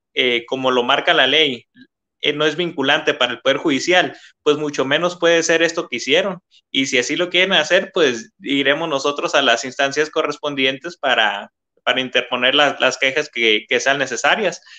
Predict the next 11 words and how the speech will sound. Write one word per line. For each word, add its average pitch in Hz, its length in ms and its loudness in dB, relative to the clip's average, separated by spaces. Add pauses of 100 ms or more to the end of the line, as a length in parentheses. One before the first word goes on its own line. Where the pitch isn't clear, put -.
(140)
Porque, 131 280 -2
como 139 180 0
le 139 80 2
digo, 123 240 2
la 120 160 2
ley 151 160 4
marca 180 380 0
que 156 80 2
la 139 160 2
consulta 147 400 -4
federal 127 500 2